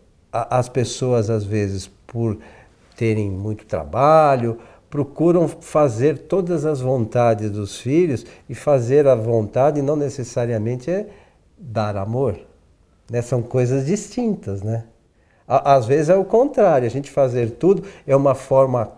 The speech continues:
cômoda de deixar que as coisas materiais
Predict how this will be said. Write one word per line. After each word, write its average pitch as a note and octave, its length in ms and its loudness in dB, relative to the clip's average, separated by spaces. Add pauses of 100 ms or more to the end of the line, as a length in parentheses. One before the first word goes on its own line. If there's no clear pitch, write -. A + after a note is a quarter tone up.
(180)
cômoda G#3 640 2 (400)
de C3+ 180 -4
deixar C#3+ 920 0 (200)
que - 340 -4 (260)
as - 240 -6
coisas A#2+ 380 0
materiais C#3+ 840 4